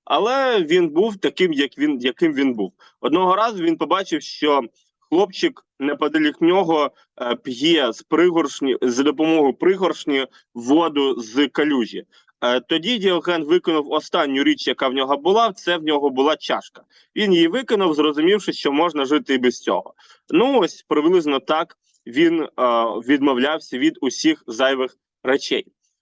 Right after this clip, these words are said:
А за легендою, одного разу до нього прийшов Олександр Македонський,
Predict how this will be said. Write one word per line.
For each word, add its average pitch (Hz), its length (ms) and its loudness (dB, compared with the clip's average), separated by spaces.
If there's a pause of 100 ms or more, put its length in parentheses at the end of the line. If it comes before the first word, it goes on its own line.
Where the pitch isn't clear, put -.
(140)
А 131 160 -2
за 214 160 0
легендою, 226 500 0
одного 165 360 0
разу 185 300 0
до 139 100 -4
нього 151 280 2
прийшов 139 540 -2
Олександр 131 560 -2
Македонський, 151 800 -2